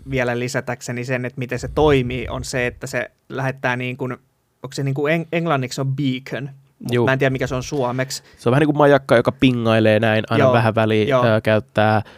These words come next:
Speaker 2: matalataajuista Bluetooth-yhteyttä, jotta siinä
Speaker 1: Juu.
Speaker 2: kestää patteri pitkään, ja niissä on tosi
Speaker 1: Juu, ja
Speaker 2: joo.
Speaker 1: si-, ja sit se niin kuin, se pingailee lähellä olevia Applen laitteita.
Speaker 2: Ja se pingaa myös Android-laitteita.
Speaker 1: Ai, Androideikin?
Speaker 2: Joo.
Speaker 1: Okei. Mä, sitä mä en tiennyt.
Speaker 2: Joo.
Speaker 1: Ja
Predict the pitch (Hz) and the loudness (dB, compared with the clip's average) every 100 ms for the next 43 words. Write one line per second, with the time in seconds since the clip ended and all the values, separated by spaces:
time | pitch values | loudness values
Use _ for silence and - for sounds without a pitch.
0 | - - 113 113 110 107 - 110 107 107 | -20 -4 0 4 4 4 4 4 4 2
1 | - - 117 110 104 101 110 - 98 - | 0 2 4 2 -2 -2 0 2 2 4
2 | 117 110 - 110 104 107 104 120 107 98 | 4 4 0 -2 0 0 0 2 2 0
3 | - 98 92 92 - 85 98 98 - 95 | 0 -2 -2 -6 -4 -6 -6 -8 -6 -4
4 | 92 123 135 131 - 139 139 139 139 139 | -4 -4 -6 -2 -2 -2 -2 -2 -2 -4
5 | 147 143 139 135 135 - - - 139 139 | -2 -2 -2 -4 -6 -14 -14 -6 -2 2
6 | 190 160 131 127 127 131 143 156 123 - | 2 2 2 2 2 2 2 2 0 -2
7 | 123 120 127 120 147 139 123 120 131 160 | -2 -2 -2 0 0 0 -6 -2 0 0
8 | 117 - 95 87 - 120 - _ - 113 | 0 -8 -12 -10 -12 -14 -18 _ -14 -12
9 | 113 120 117 113 110 - 120 - - - | -6 -4 -2 -2 -2 -2 -2 -4 -8 -10
10 | - - - 127 139 143 117 - 110 107 | -14 -12 -6 -2 -2 -2 -6 -6 -4 -4
11 | - - 139 135 113 - - 135 139 165 | -4 -8 -6 -6 -8 -10 -8 -6 -4 -2
12 | 127 120 117 107 120 135 - - - 135 | -2 -4 -8 -8 -10 -12 -10 -10 -8 -2
13 | 127 | -2